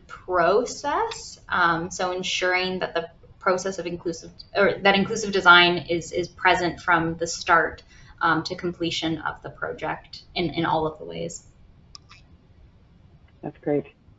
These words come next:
Speaker 2: Thank you so much. I think that's a best practice for sure. Um, the next person I have in my round table, Mike, I don't know if you're still online and you wanted to share something at this point.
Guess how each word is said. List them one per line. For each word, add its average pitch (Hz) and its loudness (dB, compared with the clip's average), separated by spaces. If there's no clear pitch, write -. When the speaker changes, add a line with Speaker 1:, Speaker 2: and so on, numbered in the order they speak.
Speaker 2:
Thank 190 2
you 170 6
so 170 2
much. 143 2
I 151 2
think 160 0
that's 147 0
a 139 2
best 135 -2
practice 135 -2
for 143 -8
sure. 143 0
Um, 156 0
the 165 6
next 156 2
person 170 2
I 160 4
have 160 2
in 185 2
my 165 4
round 143 0
table, 165 6
Mike, 175 4
I 190 4
don't 220 4
know 190 4
if 185 -6
you're 185 0
still 180 4
online 175 4
and 160 2
you 160 2
wanted 160 -2
to 170 -6
share 160 -4
something 165 -4
at 156 -6
this 170 -4
point. 190 -8